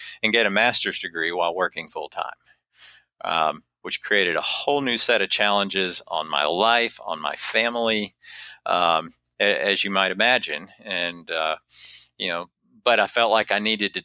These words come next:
do that in my career to be able to go to the next level. Um, and it, it did play out that way, but the, um,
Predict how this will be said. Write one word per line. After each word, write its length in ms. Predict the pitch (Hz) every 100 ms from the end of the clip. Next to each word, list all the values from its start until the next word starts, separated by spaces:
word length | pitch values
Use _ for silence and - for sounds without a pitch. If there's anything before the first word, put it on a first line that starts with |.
| _
do 220 | 123 135
that 260 | 117 101 92
in 160 | 92
my 140 | 90 82
career 420 | - 131 147 101
to 80 | 95
be 200 | 85 90
able 260 | 92 87
to 80 | 87
go 240 | - 92 90
to 140 | -
the 80 | 85
next 340 | 82 78 -
level. 380 | 117 101 67 78 _ _ _ _ _ _ _ _ - -
Um, 560 | 101 98 101 92 92 87 - - - - - - -
and 560 | 107 104 101 98 92 90 _
it, 200 | - 98 -
it 160 | 104
did 180 | 120 110
play 280 | - 104 101
out 180 | 113 -
that 240 | 85 76
way, 240 | 78 76 78
but 220 | 92 80 - _
the, 340 | 92 90 87
um, 320 | 85 78 73